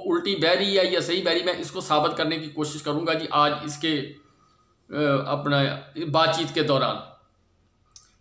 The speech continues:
आर्मी चीफ साहब का चाइना जाना, ये दो स्टेटमेंट आना, यानी ये चीफ जस्टिस of पाकिस्तान, इनका स्टेटमेंट आना लाहौर से, इसके, इसके बाद जनाब इमरान खान साहब का ही लाहौर के अंदर नाम लेना,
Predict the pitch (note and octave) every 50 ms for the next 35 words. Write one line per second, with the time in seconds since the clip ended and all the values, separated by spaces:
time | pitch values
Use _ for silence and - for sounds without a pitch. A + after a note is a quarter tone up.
0 | _ _ _ - D#3 E3 E3+ F3+ G3 G#3 A3+ A3 G3+ G#3 G#3 G3+ - A3+ G3 G3
1 | G3 G3+ F#3+ F3+ - - F3 D#3 D#3 D#3+ E3 E3+ E3 D3+ D3 D3 D3 D3+ D#3+ E3+
2 | F3 F3+ F3+ E3+ C#3+ D3 E3 F3+ D#3+ C#3+ D3+ D3+ D#3+ D3+ - - D#3 D3+ C#3+ D3
3 | D#3 D#3+ D#3 C#3+ C#3+ C#3 C#3 D3+ D#3 D#3+ E3 D#3+ D3 D3 C#3 D3 D#3 D#3 D#3 D#3+
4 | D#3+ - - - - - _ _ _ _ _ _ - C#3+ D#3 D3 D3 D3+ C#3+ C#3+
5 | D3+ C#3+ - F3+ D#3+ D3 D#3+ D#3+ D#3 D#3 D3 - D3 C#3+ C#3+ - D#3+ D#3+ E3 D#3+
6 | - - C#3 D3 D3 C#3+ E3 E3+ F3 F3 E3 D3+ - - E3+ D#3+ - D#3+ F3 F3
7 | D#3+ D#3+ D#3+ D3+ D#3+ E3 D3+ D3+ C3+ B2+ B2+ B2+ C3 C#3 D3 D#3 - F3+ F3 F3
8 | F3 F3 - - - - - - _ F#3 F#3+ F#3+ - G3 F#3+ F3 F3 E3+ E3 E3
9 | D#3+ - F#3 - - G3 F#3+ E3 E3+ E3 E3 E3 D#3+ D#3 D#3 D3+ D#3 D3+ D3+ E3
10 | D#3 D#3+ D#3+ F3 F3 - D#3 D#3+ E3 D#3+ D3 D#3 D3+ D#3 C#3+ C#3 D#3+ D#3+ D#3+ C#3+
11 | C#3+ C#3+ D3 C#3 C#3 B2 B2 C#3 D3+ D#3+ D#3+ D#3 D#3+ D#3+ D3 C#3 C#3+ D3+ C#3+ C#3+
12 | C#3 C3+ B2 B2+ C3+ C#3+ D3+ E3+ E3 E3 D#3+ E3 E3+ E3 E3 D#3+ D#3+ - -